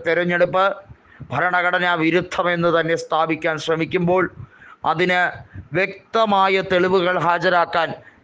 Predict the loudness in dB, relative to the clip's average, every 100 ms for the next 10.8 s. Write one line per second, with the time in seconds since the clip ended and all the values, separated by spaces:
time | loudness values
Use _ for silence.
0 | -2 0 0 -2 -2 0 -2 -4 -2 2
1 | 2 2 0 -2 -2 -4 -6 -14 _ _
2 | -2 -2 0 -2 -2 2 2 2 2 0
3 | 0 0 2 2 2 2 0 0 0 0
4 | 0 0 0 0 0 0 -2 -4 -6 -10
5 | -20 -10 -4 -2 -2 -4 -4 -2 0 -2
6 | -4 -4 -8 -10 _ _ _ _ _ _
7 | _ _ _ 0 4 4 4 2 2 0
8 | 0 2 4 2 2 0 0 2 2 2
9 | 0 -8 _ _ -2 0 2 2 0 -2
10 | 0 -2 0 -2 0 -4 0